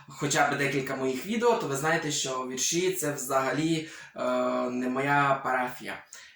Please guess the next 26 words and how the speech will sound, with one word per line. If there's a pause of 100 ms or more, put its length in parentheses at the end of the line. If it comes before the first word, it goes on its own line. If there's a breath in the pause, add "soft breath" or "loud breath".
Мені
вони,
е,
навпаки,
псували, (360 loud breath)
е,
читання,
і
я
доволі
довго
гриз
цей (340 loud breath)
маленький,
е, (100)
комікс. (800 loud breath)
Е,
сюжет
той
самий,
але (240)
персонажі
якісь
такі
всі
намальовані,